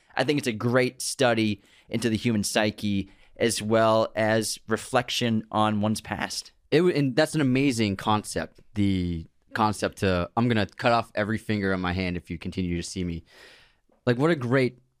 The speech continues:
Speaker 2: setup for the film. But then it's the character development, it's the dialogue, it's how the story goes. Nothing happens how,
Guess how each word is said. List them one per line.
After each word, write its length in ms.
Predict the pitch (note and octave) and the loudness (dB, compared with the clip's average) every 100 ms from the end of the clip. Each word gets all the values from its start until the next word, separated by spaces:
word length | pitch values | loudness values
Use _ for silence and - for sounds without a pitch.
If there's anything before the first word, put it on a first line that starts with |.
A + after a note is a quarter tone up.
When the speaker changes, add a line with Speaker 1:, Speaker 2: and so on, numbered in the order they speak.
| _ _ _ | _ _ _
Speaker 2:
setup 420 | - - F#3+ D3+ | -2 2 4 2
for 100 | - | -2
the 80 | G2+ | -6
film. 460 | - G#2 F#2+ F#2+ F2 _ | -4 0 2 0 -4 _
But 300 | B2+ G2+ F#2+ | -2 -2 0
then 580 | B2+ C3+ B2+ A2+ G2+ - _ | 2 2 2 0 -2 -6 _
it's 180 | - - | -8 -4
the 100 | B2 | -4
character 720 | - B2+ C3 C3+ - A2 G2 | 0 2 2 0 -2 -2 -2
development, 580 | F#2 F2+ F#2+ F2+ - F#2 | -4 -2 2 2 0 -6
it's 100 | - | -6
the 120 | A2+ | -8
dialogue, 920 | G#2 A#2 C3 D#3+ A#2+ F#2+ F2 E2 F2 - - - - - - | -2 2 2 2 0 0 0 -2 -8 -16 -20 -20 -20 -14 -6
it's 180 | G#2 - | -6 -2
how 220 | B2+ C3 | 0 0
the 80 | B2+ | -2
story 320 | - B2 G#2+ | -2 -2 0
goes. 300 | A2 A#2 G2+ | 2 0 0
Nothing 360 | A2 C3+ B2 | 0 0 -2
happens 440 | G2+ A2 A#2 G2+ - | -2 0 0 -6 -4
how, 240 | G2 F#2+ | -2 -2